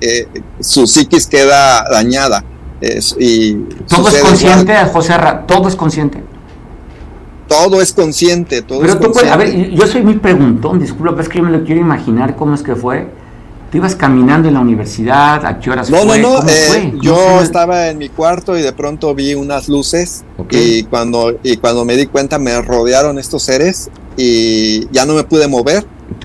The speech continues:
Speaker 2: ¿Y cómo
Speaker 1: Y
Speaker 2: eran,
Speaker 1: sentí
Speaker 2: oye, cómo
Speaker 1: mucho,
Speaker 2: eran esos
Speaker 1: mucho
Speaker 2: seres
Speaker 1: pánico y
Speaker 2: físicos? Oye,
Speaker 1: miedo.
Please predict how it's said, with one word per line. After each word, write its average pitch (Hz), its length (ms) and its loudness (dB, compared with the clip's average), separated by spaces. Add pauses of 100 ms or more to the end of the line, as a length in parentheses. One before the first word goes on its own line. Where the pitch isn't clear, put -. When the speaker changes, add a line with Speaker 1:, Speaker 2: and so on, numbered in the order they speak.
(240)
Speaker 2:
¿Y - 60 -8
cómo 160 220 4
Speaker 1:
Y 185 40 6
Speaker 2:
eran, 185 120 4
Speaker 1:
sentí 143 120 2 (100)
Speaker 2:
oye, 185 100 4
cómo 190 140 6
Speaker 1:
mucho, 202 80 6
Speaker 2:
eran 196 140 4
esos 180 160 4
Speaker 1:
mucho 185 60 -2
Speaker 2:
seres 180 200 4
Speaker 1:
pánico 165 120 2
y - 100 -2
Speaker 2:
físicos? 156 260 2
Oye, 151 100 4
Speaker 1:
miedo. 113 140 -2